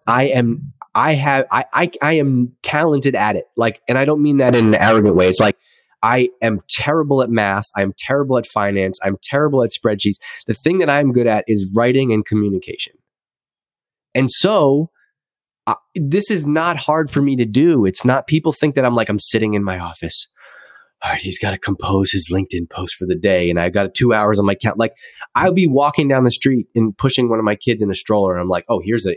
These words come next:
interesting idea I thought of." Boop, sent it. And, and, and even, like, my marketing group, the reason I created it is because this is who I am on this podcast and off. I'm just always thinking and talking about marketing. And so the difference was, "Oh, I'm gonna record an eight-minute podcast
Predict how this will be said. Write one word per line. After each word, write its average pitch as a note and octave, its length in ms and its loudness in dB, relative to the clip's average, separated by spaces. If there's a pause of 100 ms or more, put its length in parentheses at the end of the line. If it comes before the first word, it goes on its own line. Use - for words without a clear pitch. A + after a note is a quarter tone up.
(120)
interesting F2 400 -6
idea E2 300 -2
I D#2+ 40 -4
thought E2+ 240 -2
of." F#2 100 -4 (100)
Boop, G#4 140 2 (140)
sent C#3 320 0
it. E2+ 200 0
And, C3 160 2 (360)
and, C#3+ 320 2
and C#3+ 200 2
even, F#3 280 2
like, C#3 180 2
my B2+ 160 4
marketing B2 480 2
group, F#2+ 220 -2
the A2 100 2
reason D3+ 340 0
I B2+ 100 0
created B2 480 0
it G#2 140 -2
is G2 100 -8
because A#2 560 -2 (320)
this F3+ 180 0
is D#3+ 140 -2 (180)
who E3+ 240 2
I D3+ 100 2
am C3+ 360 2
on C3 500 2
this B2+ 160 0
podcast B2 500 -4 (100)
and A2 240 0
off. F#2 280 -2
I'm F#2+ 120 -2
just G2 180 -2
always A#2+ 380 0
thinking B2 320 0
and G#2+ 100 0
talking G#2+ 260 -2
about G2 180 0
marketing. G#2+ 320 0
And G2 100 -2
so A2 80 -2
the G#2 100 2
difference A#2+ 460 -2
was, G2+ 320 0 (420)
"Oh, D#3+ 140 2
I'm A#2+ 120 2
gonna D3+ 140 4
record C3 400 0
an A#2+ 180 0
eight-minute C#3+ 480 0
podcast B2 520 -2